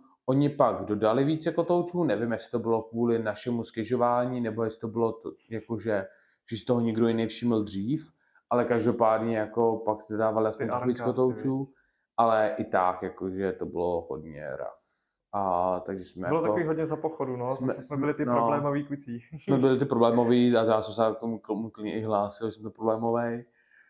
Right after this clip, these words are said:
Speaker 1: A to je v pohodě, na co jsem zvyklý, každopádně. Asi tak. Tak, kdo tohle dosledoval, tak děkujem za
Speaker 2: Banán do
Speaker 1: sledování.
Speaker 2: komentářů.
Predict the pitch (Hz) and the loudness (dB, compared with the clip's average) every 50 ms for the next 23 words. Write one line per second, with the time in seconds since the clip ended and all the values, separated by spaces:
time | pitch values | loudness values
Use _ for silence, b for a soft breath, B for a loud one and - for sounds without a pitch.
0 | b b b _ - - - 113 - - - 85 95 104 101 104 107 104 101 - | b b b _ -8 -4 -2 -2 -2 -2 -2 -2 -2 0 0 0 0 0 -2 -4
1 | - 113 110 98 98 98 - 104 107 107 107 110 113 - - _ - 101 - 110 | -6 -6 -4 -4 -4 -4 0 0 2 2 2 0 -4 -6 -8 _ -6 -4 -2 -4
2 | 107 - - 76 76 87 95 98 95 92 90 92 95 95 _ _ _ _ _ _ | -4 -2 -2 -2 -2 -2 -4 -8 -10 -10 -10 -12 -14 -16 _ _ _ _ _ _
3 | _ _ _ _ _ _ _ _ _ _ _ _ _ _ _ B B B B B | _ _ _ _ _ _ _ _ _ _ _ _ _ _ _ B B B B B
4 | B - - 104 135 147 147 156 180 220 214 - - - - - _ _ _ _ | B 0 2 2 2 4 4 4 4 2 -2 -6 -10 -12 -16 -20 _ _ _ _
5 | _ _ _ _ _ _ - 131 123 117 - - - - 120 117 120 - 139 151 | _ _ _ _ _ _ 0 2 2 2 0 -4 -2 -2 -2 0 2 2 4 4
6 | 147 139 120 - - 143 151 170 180 190 196 190 196 196 190 - - 110 - - | 4 4 2 0 2 2 2 4 4 4 2 2 0 -2 -4 -4 -2 -2 -2 -4
7 | - - - _ _ - - 98 104 - - 123 123 120 117 104 101 101 95 92 | -8 -16 -20 _ _ -14 -10 -10 -8 -2 0 2 2 2 0 -2 0 0 0 -2
8 | - - 117 127 131 123 139 139 139 143 143 151 156 156 160 160 - - 113 117 | -2 0 0 2 4 4 4 4 2 2 2 2 2 2 0 0 0 -2 -4 -4
9 | 113 110 110 - 110 117 | -4 -6 -8 -10 -16 -18